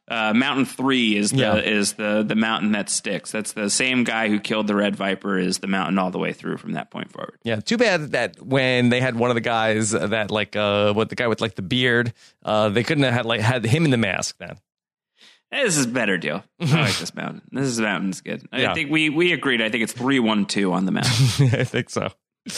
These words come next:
Speaker 1: Yeah.
Speaker 2: Okay. All right. Uh, and, uh, S-,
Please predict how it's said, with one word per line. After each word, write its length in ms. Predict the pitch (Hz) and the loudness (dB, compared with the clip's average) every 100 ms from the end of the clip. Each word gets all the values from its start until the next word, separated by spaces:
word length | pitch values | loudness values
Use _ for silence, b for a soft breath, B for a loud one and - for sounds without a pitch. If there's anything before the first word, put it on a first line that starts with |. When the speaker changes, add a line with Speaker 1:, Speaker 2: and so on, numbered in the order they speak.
| - | -4
Speaker 1:
Yeah. 240 | 117 98 | 0 0
Speaker 2:
Okay. 300 | 135 117 90 b b b - | 0 -2 -4 b b b -2
All 140 | 131 | 2
right. 260 | 113 98 - | 2 0 -4
Uh, 300 | 120 120 120 | -2 0 2
and, 300 | 120 175 175 | 0 0 0
uh, 40 | - 151 147 | 2 4 4
S-, 280 | 139 - | 0 -6